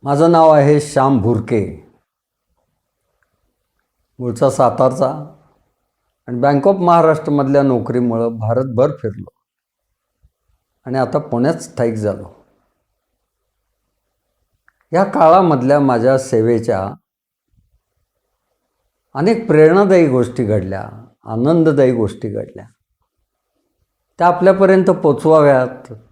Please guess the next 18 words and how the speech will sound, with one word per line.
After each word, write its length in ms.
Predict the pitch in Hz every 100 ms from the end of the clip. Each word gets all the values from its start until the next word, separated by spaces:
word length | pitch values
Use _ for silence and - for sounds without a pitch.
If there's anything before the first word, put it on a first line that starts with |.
| _ _ _ _ 117
म्हणून 300 | 123 151 135
आनंदाचं 720 | 113 123 156 160 151 147 135
एटीएम 480 | 113 113 113 147 135
नावाची 480 | 127 120 113 120
एक 240 | 120 113 -
व्याख्यानमाला 680 | 110 101 - 131 131 117 110
सुरू 280 | 110 104 101
केली. 360 | 101 - _ _ _ _ _ _ _ _ _ _ _ _ _ _ _ -
त्यातला 240 | 175 220
एक 180 | 220 220
प्रसंग 360 | 147 143 214 190
आपल्याला 360 | 151 139 131
सांगतो. 440 | 127 - 90 - - _ _ _ _ _ _ _ _ _ _ _ _ _ _ _ _ _ _ _ _ _ _ _ _ _ _ _ _ _ _ -
बँकेत 480 | 147 139 175 160
मी 180 | 170 160
जसं 320 | 147 143 -
शाखाधिकारी 800 | 139 143 120 - 139 131 135 113
होतो, 420 | 110 101 - 101